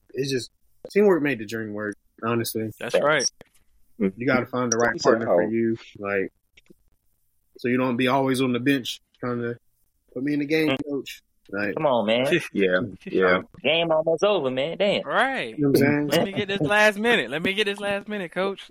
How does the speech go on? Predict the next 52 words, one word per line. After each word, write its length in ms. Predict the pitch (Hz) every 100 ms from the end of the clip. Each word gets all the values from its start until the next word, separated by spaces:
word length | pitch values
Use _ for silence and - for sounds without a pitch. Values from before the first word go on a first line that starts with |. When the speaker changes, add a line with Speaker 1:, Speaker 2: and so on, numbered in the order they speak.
| -
Speaker 3:
Let 140 | 196
me 100 | 190
Speaker 2:
Man. 20 | 160
Speaker 3:
get 100 | - -
a 80 | 440
three. 380 | 381 226 151 - _ - 185 - 170
Speaker 2:
We 180 | 156 196
up 180 | 247 254
by 160 | 233 226
thirty, 320 | 247 269 233
coach. 320 | - 240 247
Just 180 | 240 -
put 160 | 285 247
me 400 | 247 277 330 254 127
in. 100 | 113 -
Speaker 1:
Right. 320 | 113 123 120
Speaker 3:
Let 80 | 110
me 160 | 202 220
get 80 | 190
a 20 |
Speaker 4:
Hey. 60 | 170
Speaker 3:
three, 240 | 170 147
man. 280 | 120 139 208
Shit. 1080 | - 240 - - - - - - 190 - 208
Speaker 4:
We're 120 | 202
going 180 | 214 190
to 40 |
just 80 | 170
get 100 | 196
that 80 | 175
real 180 | 160 160
quick, 180 | 160 110
Speaker 1:
Um, 80 | 131
Speaker 4:
man. 200 | 226 208 _
Speaker 1:
I 60 | -
think 560 | 139 147 123 - - 127
don't 220 | 156 165
be 380 | 165 156 139 117 _ _
um, 240 | 127 127 113
afraid 380 | 110 135 135 117
to 200 | 113 113 _ _ _ -
<clears throat> 220 | 202 220
speak 300 | 139 - 151 151
up 200 | 147 -
too. 360 | 143 139 95 95
Like, 140 | 101 90
as 40 |
long 160 | 139 147
as 100 | 123
it's 220 | 117 -
respectful. 600 | 104 - 117 113 - 107 - _
Like, 340 | 92 87 -